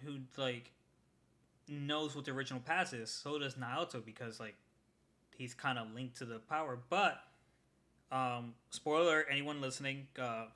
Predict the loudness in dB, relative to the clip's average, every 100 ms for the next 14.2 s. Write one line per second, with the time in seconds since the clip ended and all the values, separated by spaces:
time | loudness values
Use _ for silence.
0 | -20 -8 -2 0 0 -2 -2 -4 -6 -8
1 | -8 -6 -4 -4 -6 -6 -6 -4 -4 -6
2 | -18 _ _ _ _ -6 -4 -4 -8 _
3 | -12 -6 2 2 2 -2 -2 -4 -6 -10
4 | -14 _ _ _ _ _ -6 0 2 2
5 | -2 -6 -8 -6 -8 -6 -6 -6 -4 0
6 | 2 2 0 2 2 0 -6 -16 _ -12
7 | -10 -6 -2 -2 0 -2 -4 -10 -20 _
8 | _ _ _ _ _ _ _ _ _ _
9 | -6 -4 -2 -2 -6 2 4 4 2 2
10 | 2 -2 -4 -6 -4 -2 -2 0 0 0
11 | -2 -4 -6 -6 -8 -10 -8 -6 2 4
12 | 4 2 0 -2 -10 -18 _ _ -8 2
13 | 6 6 4 -2 -4 -6 -6 2 4 4
14 | 0 -6